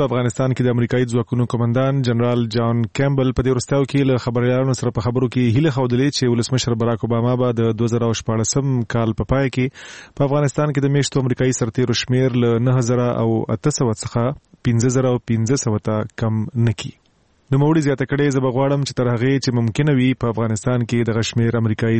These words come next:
ځواکونه ځای پر ځای وساتم." لیکنه وایي، نوموړي جنرال البته دا روښانه نه کړه چې هغه کوم کارونه دي چې دی یې په افغانستان کې د امریکایي سرتیرو د پاتې کولو په ترڅ کې سرته رسول غواړي. لیکنه کاږي، د افغانستان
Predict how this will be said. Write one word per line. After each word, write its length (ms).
ځواکونه 380
ځای 160
پر 120
ځای 140
وساتم." 480
لیکنه 260
وایي، 240
نوموړي 400
جنرال 440
البته 340
دا 60
روښانه 400
نه 120
کړه 220
چې 140
هغه 140
کوم 120
کارونه 360
دي 160
چې 100
دی 140
یې 180
په 120
افغانستان 520
کې 120
د 100
امریکایي 440
سرتیرو 380
د 120
پاتې 260
کولو 260
په 120
ترڅ 160
کې 120
سرته 320
رسول 380
غواړي. 280
لیکنه 360
کاږي، 300
د 100
افغانستان 460